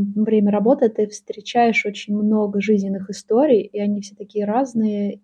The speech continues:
и очень разные жизни, очень разные судьбы, очень разные выборы, и это так поражает, конечно.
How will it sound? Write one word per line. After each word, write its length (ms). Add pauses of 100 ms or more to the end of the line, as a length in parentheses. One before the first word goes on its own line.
(140)
и 240
очень 300
разные 420
жизни, 540
очень 360
разные 360
судьбы, 460 (380)
очень 280
разные 400
выборы, 580
и 720
это 180
так 140 (120)
поражает, 540
конечно. 400